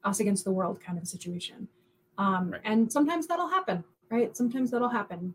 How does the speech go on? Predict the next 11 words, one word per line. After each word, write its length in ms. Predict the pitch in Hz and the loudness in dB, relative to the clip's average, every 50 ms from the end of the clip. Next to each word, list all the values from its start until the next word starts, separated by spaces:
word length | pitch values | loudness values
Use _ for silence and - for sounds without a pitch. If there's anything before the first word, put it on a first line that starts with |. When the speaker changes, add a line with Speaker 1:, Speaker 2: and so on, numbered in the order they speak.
| - | -2
Speaker 1:
But 280 | - 214 208 208 208 - - _ _ _ _ _ _ _ _ _ _ _ _ _ _ _ _ _ _ | 0 2 2 2 0 -2 -8 _ _ _ _ _ _ _ _ _ _ _ _ _ _ _ _ _ _
thinking 400 | - 285 285 262 285 285 262 240 | 2 4 4 6 6 6 6 4
through, 580 | 233 240 233 247 247 247 240 233 233 226 220 208 | 4 2 2 4 6 6 6 6 6 6 4 4
you 120 | 208 214 | 2 0
know, 120 | 208 202 196 | 0 0 0
where 300 | 185 202 226 254 254 - | 2 2 2 2 2 0
are 280 | - 196 196 208 208 208 | -2 -2 0 0 0 0
the 100 | 254 233 | 0 -2
places 540 | - - 240 240 233 - 240 269 262 247 | -2 0 -2 -2 0 -2 -4 -4 -2 -2
where 140 | 240 214 220 | -2 -2 -2
potentially 760 | 220 - 214 - 208 196 190 190 - 202 202 208 220 226 | -4 -6 -8 -6 -4 -4 -4 -4 -4 -4 -4 -2 -2 -4